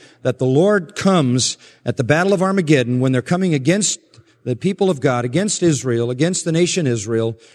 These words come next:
that Jesus Christ appears. God protects his people. Christ comes and destroys the nations. You can read the whole thing in Revelation chapter nineteen.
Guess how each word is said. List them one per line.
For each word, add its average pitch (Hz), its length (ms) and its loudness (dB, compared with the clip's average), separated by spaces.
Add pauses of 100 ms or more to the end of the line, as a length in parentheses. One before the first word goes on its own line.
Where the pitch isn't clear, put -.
(160)
that 110 220 -6
Jesus 165 360 4
Christ 156 400 -2
appears. 117 680 -2 (1300)
God 135 260 -4
protects 190 420 -4
his 139 140 -4
people. 107 500 -8 (200)
Christ 151 400 -2
comes 120 520 -4 (380)
and 113 120 -4
destroys 139 460 -2
the 135 80 -2
nations. 131 360 -2
You 120 60 -8
can 139 120 -4
read 139 140 4
the 120 80 0
whole 165 180 0
thing 123 380 -2 (260)
in 117 140 -4
Revelation 135 580 0
chapter 123 400 -4
nineteen. 123 640 -2